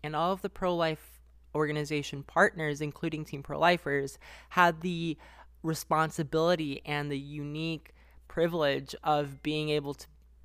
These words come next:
to, to say that we have been a part of history. We were able to promote this, to recruit people to apply, and to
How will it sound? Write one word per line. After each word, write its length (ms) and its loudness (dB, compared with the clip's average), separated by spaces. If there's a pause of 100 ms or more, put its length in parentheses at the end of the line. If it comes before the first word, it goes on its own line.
(160)
to, 160 -6
to 260 -2
say 220 0
that 220 2
we 180 0
have 260 -2
been 140 0
a 60 -4
part 280 0
of 120 -8
history. 500 -10
We 240 -4
were 240 -4
able 240 -4
to 140 -10
promote 460 -4
this, 280 0 (280)
to 380 -2
recruit 600 2 (300)
people 540 -2
to 180 -4
apply, 760 2
and 340 -2
to 460 -6